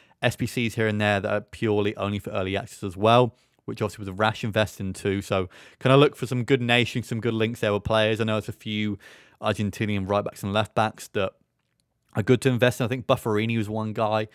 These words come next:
and I think another guy was, um, I think Evangioni. Um, I think he was the only gold Argentinian left back. So again, look for some kind of low rated golds from, like, top ten nations, and obviously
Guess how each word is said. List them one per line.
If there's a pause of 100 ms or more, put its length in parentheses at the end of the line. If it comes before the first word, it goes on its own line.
(340)
and
I
think
another
guy
was,
um,
I
think
Evangioni. (360)
Um,
I
think
he
was
the
only
gold
Argentinian
left
back.
So
again, (500)
look
for
some
kind
of
low
rated
golds
from,
like, (120)
top
ten
nations, (560)
and
obviously